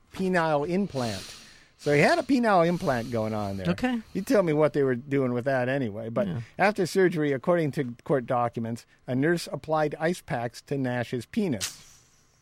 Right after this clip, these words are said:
Speaker 2: Okay.
Speaker 1: To
Speaker 2: Never
Speaker 1: re-,
Speaker 2: a good idea,
Speaker 1: to reduce
Speaker 2: my, my
Speaker 1: pain and
Speaker 2: opinion.
Speaker 1: swelling.
Speaker 2: Oh, well,
Speaker 1: Now,
Speaker 2: there
Speaker 1: that's
Speaker 2: you go.
Speaker 1: okay.
Speaker 2: That's
Speaker 1: You can
Speaker 2: okay.
Speaker 1: do that.
Speaker 2: Yeah.
Speaker 1: But the ice packs remained on his penis for nineteen straight hours.
Speaker 2: Oh, my goodness.
Speaker 1: In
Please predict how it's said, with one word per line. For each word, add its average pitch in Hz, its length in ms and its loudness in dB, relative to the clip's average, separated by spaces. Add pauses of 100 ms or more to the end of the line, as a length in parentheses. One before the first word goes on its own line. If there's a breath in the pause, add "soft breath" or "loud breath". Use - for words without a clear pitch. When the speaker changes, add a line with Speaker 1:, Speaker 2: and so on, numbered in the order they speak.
(220)
Speaker 2:
Okay. 240 320 -6 (280)
Speaker 1:
To 156 40 2
Speaker 2:
Never 165 200 8
Speaker 1:
re-, 139 40 6
Speaker 2:
a 123 40 4
good 117 160 2
idea, 104 300 0
Speaker 1:
to 220 80 4
reduce 156 480 4
Speaker 2:
my, 120 40 -8
my 135 80 2
Speaker 1:
pain 139 100 2
and 135 80 0
Speaker 2:
opinion. 127 120 2
Speaker 1:
swelling. 180 340 6
Speaker 2:
Oh, 156 60 8
well, 139 120 4
Speaker 1:
Now, 160 100 6
Speaker 2:
there 226 140 8
Speaker 1:
that's 220 100 0
Speaker 2:
you 220 40 6
go. 208 60 4
Speaker 1:
okay. 160 240 2
Speaker 2:
That's 143 180 0
Speaker 1:
You 147 40 -4
can 190 180 2
Speaker 2:
okay. 220 80 0
Speaker 1:
do 233 120 0
that. 131 280 2
Speaker 2:
Yeah. 123 160 -4 (160)
Speaker 1:
But 147 120 2
the 151 160 0
ice 214 200 2
packs 190 360 -2
remained 160 440 0
on 147 200 0
his 135 180 -2
penis 160 360 -2
for 147 160 -4
nineteen 143 480 -2
straight 147 340 -2
hours. 139 240 2
Speaker 2:
Oh, 349 320 10
my 190 220 10
goodness. 151 560 4
Speaker 1:
In 175 100 4